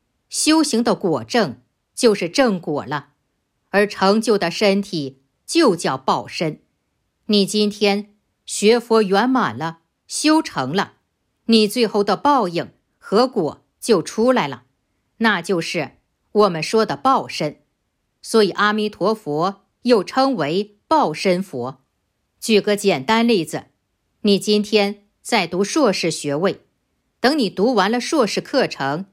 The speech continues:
通过了答辩，你就拥有 master 学位。你今天修读博士学位，等你写完论文，通过了答辩，你就拥有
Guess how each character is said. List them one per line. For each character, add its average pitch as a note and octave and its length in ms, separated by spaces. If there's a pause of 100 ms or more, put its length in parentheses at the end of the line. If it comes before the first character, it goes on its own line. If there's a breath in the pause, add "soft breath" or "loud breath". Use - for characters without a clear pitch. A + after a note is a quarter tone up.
(240)
通 G#3 260
过 G3+ 160
了 C#3 120
答 C#3 280
辩， F#3 340 (380)
你 G#3+ 160
就 G#3+ 160
拥 C#4+ 300
有 D#3+ 360 (120)
master A#3 480
学 D3 240
位。 E3 340 (600)
你 G#3+ 200
今 A3+ 180
天 G#3+ 220
修 A#3+ 280
读 F#3 500
博 F3+ 260
士 A3 220
学 D#3+ 240
位， F3 280 (520)
等 G#3+ 180
你 A3 120
写 G3 240
完 D#3+ 200
论 G#3+ 280
文， D#3 360 (200)
通 G3+ 240
过 G3+ 160
了 D3+ 100
答 C#3 260
辩， F3+ 320 (440)
你 A3 160
就 A#3 180
拥 G#3 280
有 E3 360